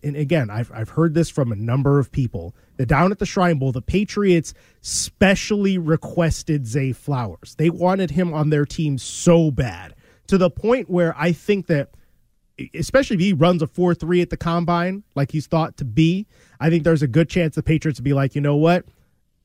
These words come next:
If it, if it comes down between him and, like, Peter Skoronski, the tackle from Notre, fr-, from, uh, from Northwestern, I think they might go with a Zay Flowers over, over something like that." Real quick,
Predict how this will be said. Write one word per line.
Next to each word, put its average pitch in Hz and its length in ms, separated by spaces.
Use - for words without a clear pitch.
If 180 180
it, 180 160
if 175 160
it 170 80
comes 208 260
down 185 220
between 170 320
him 190 420
and, 165 240
like, 135 240
Peter 190 280
Skoronski, 151 720
the 135 120
tackle 143 400
from 135 240
Notre, 143 340
fr-, 170 160
from, 160 260
uh, 135 180
from 143 220
Northwestern, 147 720
I 165 80
think 226 280
they 190 120
might 170 340
go 180 180
with 147 420
a 139 140
Zay 131 260
Flowers 113 720
over, 143 340
over 139 180
something 131 340
like 117 200
that." 110 220
Real 196 180
quick, 185 340